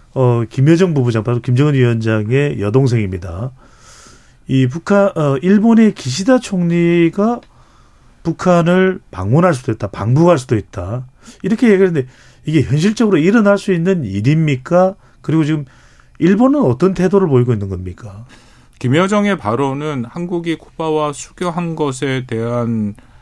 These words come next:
Speaker 2: 일종의 반응도 포함됐다고 생각합니다. 왜냐하면 담화, 김여정의 담화가 나온 시간이 밤 늦은 시간이었거든요. 한국과, 그 한국이 공식적으로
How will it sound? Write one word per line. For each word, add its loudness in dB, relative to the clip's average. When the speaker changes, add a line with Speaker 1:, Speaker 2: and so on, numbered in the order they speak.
Speaker 2:
일종의 -2
반응도 -2
포함됐다고 -6
생각합니다. -14
왜냐하면 -2
담화, 0
김여정의 -4
담화가 -4
나온 -4
시간이 -6
밤 0
늦은 0
시간이었거든요. -10
한국과, 0
그 -10
한국이 -4
공식적으로 -6